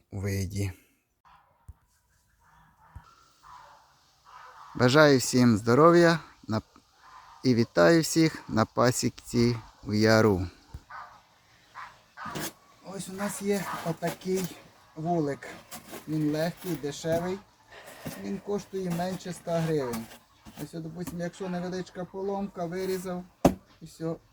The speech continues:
і вулик знов у дії. Ну, я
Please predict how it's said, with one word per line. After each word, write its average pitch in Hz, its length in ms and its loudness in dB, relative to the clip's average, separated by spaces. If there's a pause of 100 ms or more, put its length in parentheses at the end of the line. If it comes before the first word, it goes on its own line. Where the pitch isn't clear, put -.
(140)
і - 40 -10
вулик 147 360 -4 (400)
знов 135 300 -8 (440)
у 143 120 -4
дії. 123 460 -8 (440)
Ну, 175 220 -6
я 190 200 -2